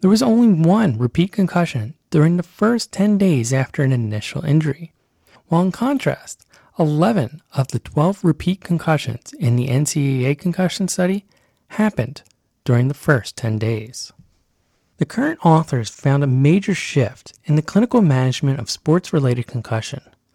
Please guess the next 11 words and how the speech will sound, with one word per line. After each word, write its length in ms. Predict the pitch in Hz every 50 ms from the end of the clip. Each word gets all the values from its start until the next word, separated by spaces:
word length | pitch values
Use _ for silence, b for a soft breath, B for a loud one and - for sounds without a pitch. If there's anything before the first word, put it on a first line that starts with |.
| b b b b b b b _
care 220 | - 196 214 262
Consortium 680 | - - 262 247 - - 170 160 160 - - 170 156
athletes 500 | 139 127 123 123 - - 135 135 - - - _ _ -
were 120 | 156 147
withheld 480 | 139 147 143 - - 170 185 214 233 -
from 160 | 247 226 208
play 420 | - - 131 117 117 120 120 - _ _ _
nearly 320 | 147 151 160 165 165 165
ten 380 | 160 - - - 202 233 240 226
days 300 | 196 175 170 170 160 156
longer 640 | 147 127 135 135 135 139 139 131 - - 135 -